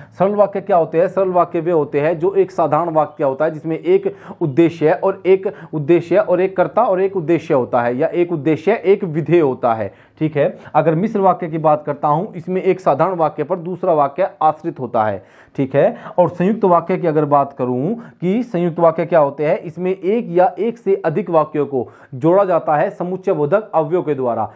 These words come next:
इसमें एक या एक से अधिक वाक्य, दो या, सॉरी, दो या दो से अधिक साधारण वाक्यों को जोड़ा जाता है, या इसमें ए-, दो या दो से अधिक साधारण वाक्य एक साथ आते हैं, समुच्चय बोधक अवयव के द्वारा जोड़े जाते हैं। तो देखिए, उसका सब कुछ खो गया, उसका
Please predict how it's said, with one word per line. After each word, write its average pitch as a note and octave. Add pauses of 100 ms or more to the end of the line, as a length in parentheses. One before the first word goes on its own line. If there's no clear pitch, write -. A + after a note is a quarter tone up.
(140)
इसमें C#3+
एक G#3
या E3
एक F3
से E3+
अधिक C3+
वाक्य, C3
दो F3
या, F#3+
सॉरी, C#3+
दो E3
या G#3
दो F#3
से F#3+
अधिक D#3
साधारण E3+
वाक्यों D3
को G#3
जोड़ा D#3
जाता B2
है, A2+ (200)
या E3
इसमें F3+
ए-, E3+
दो F3+
या G3
दो F#3
से D#3+
अधिक F3+
साधारण D3
वाक्य C3+
एक E3+
साथ -
आते C3
हैं, E3+
समुच्चय E3+
बोधक C3+
अवयव D3
के C#3
द्वारा B2+
जोड़े D#3+
जाते A2
हैं। G#2 (220)
तो D3
देखिए, C#3+ (180)
उसका G3
सब G3
कुछ F#3+
खो E3
गया, A2+
उसका B2+